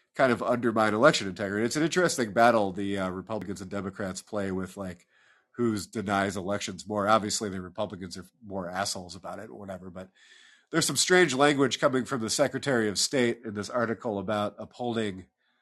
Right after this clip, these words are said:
election integrity. Now, I have no doubt that these voting machines work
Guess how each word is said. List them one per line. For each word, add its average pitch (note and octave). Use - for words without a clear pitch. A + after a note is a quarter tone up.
election A#2+
integrity. F#2+
Now, A#2
I C#3+
have D3
no C3
doubt A#2
that A2
these G#2
voting A2+
machines G2
work G#2+